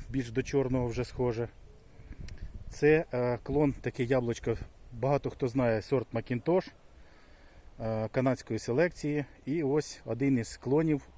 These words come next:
спуровий сорт Red Mac. Є ще в мене в коле-, колекції Ultra Mac.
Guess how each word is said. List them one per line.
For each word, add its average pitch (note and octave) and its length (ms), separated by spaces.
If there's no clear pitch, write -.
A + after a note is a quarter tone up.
спуровий A#2+ 540
сорт D#3 320
Red A#2 160
Mac. C#3+ 260
Є B2+ 140
ще - 160
в A#2+ 40
мене A#2+ 180
в - 60
коле-, A2+ 320
колекції A#2 520
Ultra E3 420
Mac. D3+ 160